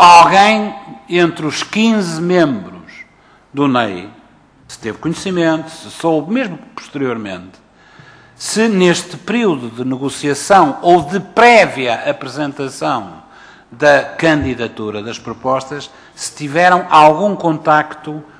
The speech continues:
com elementos ligados ao Montepio e ou ligações, contactos, conversas com membros ligados ao bic.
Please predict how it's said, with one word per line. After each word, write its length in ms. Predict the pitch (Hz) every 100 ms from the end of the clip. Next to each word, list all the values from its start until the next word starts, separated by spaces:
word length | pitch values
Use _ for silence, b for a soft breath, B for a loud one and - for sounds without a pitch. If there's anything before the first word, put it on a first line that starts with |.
| b
com 640 | - 160 131 104 - - - -
elementos 680 | 180 175 156 180 190 175 151
ligados 760 | 156 143 143 120 101 101 - - b b b -
ao 520 | 151 139 123 107 -
Montepio 920 | 131 131 113 - 127 123 127 151 180 - _ _ _ _ _ - _ _ _ _ -
e 540 | 185 196 208 - - b b b
ou 680 | - 180 180 185 190 - - - - - _ _ _ -
ligações, 880 | 147 151 143 131 160 170 185 190 -
contactos, 960 | - 123 113 151 160 - - 170 160
conversas 960 | - 123 110 139 180 180 - 175 175 - B B B
com 380 | - 160 170 170
membros 640 | 147 151 156 156 156 - -
ligados 600 | 127 127 139 143 143 131 -
ao 180 | 156 151
bic. 200 | 117